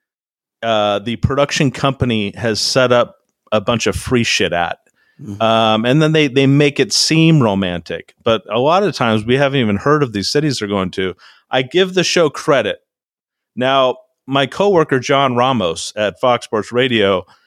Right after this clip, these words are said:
Speaker 2: You bring him
Speaker 1: Um,
Speaker 2: up all the time. You love
Speaker 1: yeah,
Speaker 2: to
Speaker 1: well, he
Speaker 2: drop names of radio people. And
Speaker 1: I
Speaker 2: this
Speaker 1: mean,
Speaker 2: John Ramos,
Speaker 1: yeah,
Speaker 2: who is
Speaker 1: I mean,
Speaker 2: not
Speaker 1: he
Speaker 2: known to the audience. He's only known to you.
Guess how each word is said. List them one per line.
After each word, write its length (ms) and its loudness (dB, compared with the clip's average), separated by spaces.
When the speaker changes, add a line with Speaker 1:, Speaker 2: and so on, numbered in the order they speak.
Speaker 2:
You 100 -8
bring 200 2
him 60 4
Speaker 1:
Um, 320 2
Speaker 2:
up 80 0
all 100 2
the 100 -8
time. 340 -10
You 160 -2
love 280 0
Speaker 1:
yeah, 120 2
Speaker 2:
to 60 0
Speaker 1:
well, 120 0
he 60 4
Speaker 2:
drop 400 0
names 680 -2
of 200 -6
radio 600 -2
people. 720 -6
And 160 2
Speaker 1:
I 40 2
Speaker 2:
this 100 2
Speaker 1:
mean, 80 2
Speaker 2:
John 340 2
Ramos, 800 -2
Speaker 1:
yeah, 180 0
Speaker 2:
who 180 4
is 140 2
Speaker 1:
I 40 0
mean, 80 2
Speaker 2:
not 140 0
Speaker 1:
he 40 -2
Speaker 2:
known 280 4
to 100 -4
the 140 2
audience. 480 -2
He's 180 -2
only 240 2
known 240 2
to 60 -4
you. 460 0